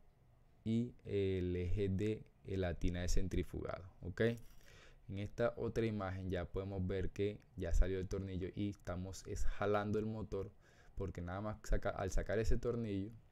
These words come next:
ya el motor sale, ¿ok? Completamente. Ahí les voy a mostrar el motor. El motor internamente, fíjense que tiene un plástico, que tiene una cuña, ahora les explico eso. Ese tornillo se va a sacar es después, ya cuando ahorita vayamos a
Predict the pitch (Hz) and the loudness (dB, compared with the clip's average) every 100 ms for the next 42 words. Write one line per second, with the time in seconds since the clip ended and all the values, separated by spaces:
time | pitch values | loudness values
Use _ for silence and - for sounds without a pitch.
0 | - 92 92 85 90 90 87 107 113 - | -6 -2 -2 -4 -6 -6 -4 -6 -6 -14
1 | - - - - - - - - - - | -20 -20 -20 -16 -4 0 0 -2 -10 -10
2 | 87 - 107 - 82 80 78 78 80 69 | -8 -2 0 -2 -6 -6 -6 -6 -8 -12
3 | - - - - - 90 98 107 90 87 | -16 -20 -20 -20 -8 -2 0 0 0 -2
4 | 92 98 101 98 101 98 98 98 95 92 | -2 -4 -4 -4 -4 -4 -4 -2 -2 -4
5 | 82 87 90 95 95 98 95 95 95 - | -4 -6 -4 -4 -6 -6 -6 -6 -6 -6
6 | 87 85 - 87 87 87 92 90 98 92 | -6 -4 -4 -4 -4 -6 -6 -4 -2 0
7 | - - - 107 - - - - - 98 | -2 -4 -8 -10 -14 -20 -20 -20 -8 -6
8 | 92 95 92 92 87 - 101 98 87 82 | -2 -2 -2 -4 -6 -4 -4 -4 -4 -2
9 | 90 - 92 87 95 92 87 - 98 - | -2 0 0 -2 0 0 0 -2 -6 -6
10 | - 101 - 117 110 104 98 104 - 92 | -4 10 10 10 6 0 -2 -2 -4 -4
11 | 85 85 - 87 92 92 90 87 82 - | 0 0 2 2 4 2 0 -2 -2 -6
12 | - - - - - - - 90 - 98 | -6 -6 -8 -12 -20 -8 0 0 0 0
13 | 101 104 98 92 101 101 90 90 92 101 | 2 2 2 2 2 2 4 2 0 0
14 | 98 | -2